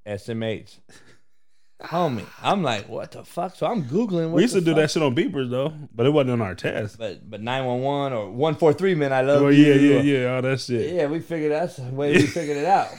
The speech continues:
Speaker 1: But these cats are ri-, now they're taught to write that way on text.
Speaker 2: Well, no.
Speaker 1: Now
Speaker 2: Yeah,
Speaker 1: they're
Speaker 2: yeah,
Speaker 1: writing
Speaker 2: yeah.
Speaker 1: that way on papers. But the, but, but, but journalistic writing and journalism and, and, uh, and research papers and all that have, have been di-, they've died out. I mean,
Speaker 2: Mm.
Speaker 1: everything's online now. Like, there's no more newspapers.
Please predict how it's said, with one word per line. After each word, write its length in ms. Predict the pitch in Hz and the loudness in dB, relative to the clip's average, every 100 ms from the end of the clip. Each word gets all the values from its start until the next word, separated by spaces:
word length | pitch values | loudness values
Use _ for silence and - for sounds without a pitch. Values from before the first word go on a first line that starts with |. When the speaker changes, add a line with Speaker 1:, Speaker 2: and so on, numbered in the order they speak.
| - - - - - - - | -20 -20 -20 -14 -14 -12 -4
Speaker 1:
But 160 | 135 | -2
these 160 | 185 220 | -2 0
cats 240 | 208 156 | 0 2
are 100 | 147 | -2
ri-, 240 | 135 139 - | -2 -6 -6
now 240 | 135 160 170 - | -6 -4 -4 -2
they're 200 | 156 147 | -4 -2
taught 340 | - 165 165 | 0 -2 -2
to 100 | 156 | -4
write 240 | 160 214 | -2 -2
that 160 | 185 165 | -2 0
way 160 | 165 156 | 2 0
on 180 | 135 | -2
text. 540 | 117 277 254 196 - - - | -4 -2 -2 -2 -10 -20 -18
Speaker 2:
Well, 160 | 117 135 | -8 -6
no. 280 | 139 123 - | -4 -6 -4
Speaker 1:
Now 260 | 131 156 | 2 4
Speaker 2:
Yeah, 40 | 160 | 6
Speaker 1:
they're 160 | 143 | 4
Speaker 2:
yeah, 80 | 117 | 6
Speaker 1:
writing 220 | 165 220 | 6 6
Speaker 2:
yeah. 40 | 202 | 4
Speaker 1:
that 180 | 143 127 | 0 -2
way 180 | 131 123 | -2 -4
on 160 | 104 | -6
papers. 560 | - 208 247 - - - | -6 -4 -4 -8 -20 -16
But 180 | 139 151 | -2 0
the, 80 | 160 | 2
but, 220 | 160 180 | 2 0
but, 220 | 190 170 180 | 0 0 0
but 100 | 196 | 4
journalistic 600 | 330 240 208 185 175 135 | 6 6 6 4 -2 -2
writing 400 | 151 151 147 131 | 2 2 0 -6
and 120 | 110 | -6
journalism 680 | 139 160 151 147 139 143 139 | -4 -2 0 2 0 -2 -6
and, 160 | 117 - - - - | -8 -10 -20 -20 -12
and, 300 | 123 120 113 | -6 -4 -2
uh, 380 | 107 101 98 - - | -2 -2 -4 -6 -10
and 160 | 110 113 | -10 -6
research 480 | 139 131 135 123 | -6 -4 -6 -4
papers 380 | - 123 117 113 | -4 -4 -4 -8
and 80 | 113 | -6
all 140 | 110 | -4
that 140 | 110 104 | -4 -6
have, 220 | 90 95 | -8 -12
have 200 | 90 87 | -12 -12
been 220 | 95 85 | -14 -14
di-, 240 | 90 85 101 | -14 -12 -6
they've 200 | 117 101 | -6 -4
died 240 | 95 85 | -6 -6
out. 240 | 90 76 | -8 -8
I 80 | 104 | -6
mean, 140 | 104 98 | -4 -2
Speaker 2:
Mm. 40 | |
Speaker 1:
everything's 400 | 135 123 123 101 | -2 -2 -4 -6
online 440 | 98 95 104 98 | -10 -10 -10 -10
now. 160 | 85 92 | -12 -14
Like, 280 | 101 110 113 | -8 -6 -4
there's 160 | 127 135 | -2 2
no 160 | 151 | 2
more 160 | 123 117 | 2 0
newspapers. 560 | 131 151 113 95 98 | 0 0 -4 -6 -12